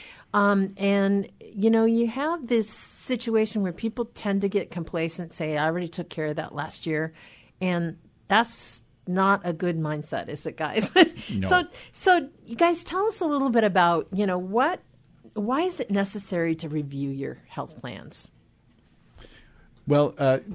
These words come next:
Speaker 2: the reason you should change or, or look at your health plans on a yearly basis is
Speaker 1: Mm-hmm.
Speaker 2: because the plans themselves change yearly.
Speaker 1: They sure do.
Speaker 2: And so do the rules of Medicare. So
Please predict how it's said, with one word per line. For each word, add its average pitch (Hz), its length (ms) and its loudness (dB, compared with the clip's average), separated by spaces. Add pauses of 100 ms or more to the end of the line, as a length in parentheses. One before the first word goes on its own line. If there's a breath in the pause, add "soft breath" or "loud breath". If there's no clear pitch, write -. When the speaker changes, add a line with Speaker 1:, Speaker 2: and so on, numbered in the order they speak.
(100)
Speaker 2:
the 147 160 0
reason 208 340 2
you 165 120 6
should - 180 -2
change 117 540 4
or, 104 320 2
or 104 140 2
look 143 240 4
at 202 100 -2
your 110 100 0
health 90 220 0
plans 90 340 -2
on 98 140 -2
a 90 40 -2
yearly 107 420 2
basis 160 580 0
is 160 140 0
Speaker 1:
Mm-hmm. 165 60 -2
Speaker 2:
because 151 360 2
the 165 100 0
plans 139 460 2
themselves 143 560 0
change 82 440 -4
yearly. 85 440 -4
Speaker 1:
They 147 160 -2
sure 156 260 -6
do. 156 360 -4
Speaker 2:
And 156 180 4
so - 400 6
do 170 100 6
the 151 140 2
rules 143 500 4 (120)
of 120 180 0
Medicare. 113 640 0 (720 soft breath)
So 139 480 4